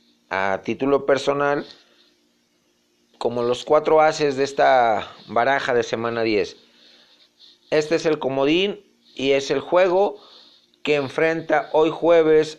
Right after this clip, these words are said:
a los Raiders de Oakland contra los Chargers de Los Ángeles.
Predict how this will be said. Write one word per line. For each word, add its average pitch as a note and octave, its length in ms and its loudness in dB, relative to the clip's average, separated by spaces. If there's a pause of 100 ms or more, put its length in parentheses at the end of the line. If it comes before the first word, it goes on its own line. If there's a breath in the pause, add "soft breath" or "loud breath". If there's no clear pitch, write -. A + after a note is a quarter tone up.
a A2 180 -2
los G#2+ 220 0
Raiders F3+ 420 2
de D#3+ 120 2
Oakland D#3 600 2 (1400)
contra D#3 380 -2
los D3 320 2
Chargers D3 580 0
de C3 100 0
Los C3 220 -2
Ángeles. C3 640 -2